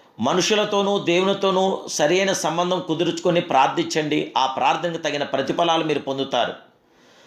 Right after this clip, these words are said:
మనం సరైన సంబంధం కుదుర్చుకోకుండా మనం ప్రార్థిస్తే మనకేదీ కూడా దేవుని నుండి దక్కదు.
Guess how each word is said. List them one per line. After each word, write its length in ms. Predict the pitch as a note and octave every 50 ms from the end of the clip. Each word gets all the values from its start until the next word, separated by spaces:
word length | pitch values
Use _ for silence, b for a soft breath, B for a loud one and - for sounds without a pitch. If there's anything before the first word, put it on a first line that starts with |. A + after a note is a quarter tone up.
| b b b b b -
మనం 240 | C#3+ E3 F#3 G#3 G3+
సరైన 460 | - - F3 D#3+ F3+ G3+ G#3+ A3 G#3+
సంబంధం 520 | G3 - F#3+ E3+ F#3 G3 G3+ G3+ G3+ G3 -
కుదుర్చుకోకుండా 800 | - E3 D#3 F#3 F#3 F3 - G3+ G3+ F#3+ F#3 F3+ F3 F3+ E3
మనం 220 | D#3 F3+ E3+ D#3+ D3+
ప్రార్థిస్తే 840 | - C#3+ C#3 D3 D#3 D#3 E3+ - - - G3+ F#3 D3+ A2 F2 - - - A#2
మనకేదీ 580 | A#2+ C3+ C#3+ C#3 G#2+ A2 C3 D3+ E3 E3+ F3+
కూడా 300 | F3 F3+ E3+ E3+ D#3+ D#3+
దేవుని 340 | D3+ B2 C#3 C#3 D3 D#3+ E3
నుండి 180 | E3 E3 D#3+ D#3
దక్కదు. 460 | C#3 B2+ A#2 A#2+ - D#3 B2 G#2 E2+